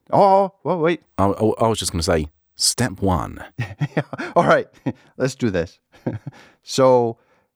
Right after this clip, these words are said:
Speaker 1: Hidden by Design's three-step guide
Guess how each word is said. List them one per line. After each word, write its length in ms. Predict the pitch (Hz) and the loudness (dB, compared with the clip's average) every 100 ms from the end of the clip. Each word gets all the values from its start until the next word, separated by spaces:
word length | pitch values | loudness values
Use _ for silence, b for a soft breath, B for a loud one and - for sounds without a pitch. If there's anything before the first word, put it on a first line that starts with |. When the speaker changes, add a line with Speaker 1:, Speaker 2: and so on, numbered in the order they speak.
| b b b b b b b b b b b - | b b b b b b b b b b b -4
Speaker 1:
Hidden 280 | 113 196 208 | 0 2 2
by 100 | 151 | 0
Design's 600 | 110 110 92 95 113 - - | 0 0 0 -2 -4 -12 -14
three-step 600 | - 185 175 - 104 - | -4 -2 -2 0 -2 0
guide 360 | 113 113 165 | 2 2 2